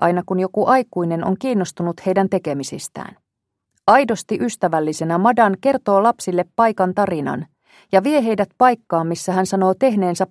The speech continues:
parhaat löytönsä. Lapset ovat erittäin innostuneita ja alkavat tutkia aluetta metallin paljastimillaan,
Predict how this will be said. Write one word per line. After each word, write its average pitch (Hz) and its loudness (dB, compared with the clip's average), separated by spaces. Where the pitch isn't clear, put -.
parhaat 185 2
löytönsä. - -2
Lapset 196 0
ovat 185 0
erittäin 208 -2
innostuneita 180 -2
ja 170 0
alkavat 190 0
tutkia 208 -2
aluetta 208 0
metallin 190 0
paljastimillaan, 160 -6